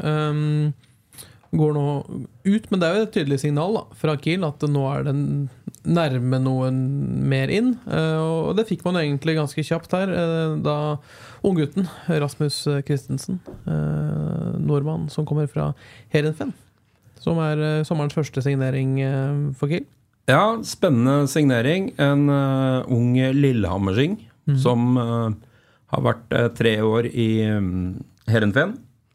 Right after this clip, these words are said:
Speaker 2: Har vært gjennom en, eh, alvorlig kneskade. Eh, i tillegg har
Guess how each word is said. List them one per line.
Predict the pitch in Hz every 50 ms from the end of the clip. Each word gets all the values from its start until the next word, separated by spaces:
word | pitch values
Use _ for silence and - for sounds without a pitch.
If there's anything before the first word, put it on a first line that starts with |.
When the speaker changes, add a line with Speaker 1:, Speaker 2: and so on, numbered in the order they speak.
| _ _ _ _ _ _ _ _ _ -
Speaker 2:
Har | - 117 113 110
vært | 107 113 110 113
gjennom | 131 123 107 101 104 104 110
en, | 110 110 110 110
eh, | 110 110 110
alvorlig | - - 113 110 104 95 98 92 92 90 92 98 104 107 107 107 107 104 - 85 85 85 82 -
kneskade. | - 113 107 98 95 80 87 - - - 85 85 87 92 127 160 - - - _ _ _ _ _ - -
Eh, | 107 104 101 98
i | 101
tillegg | - - 104 101 104 98 98 95
har | 98 101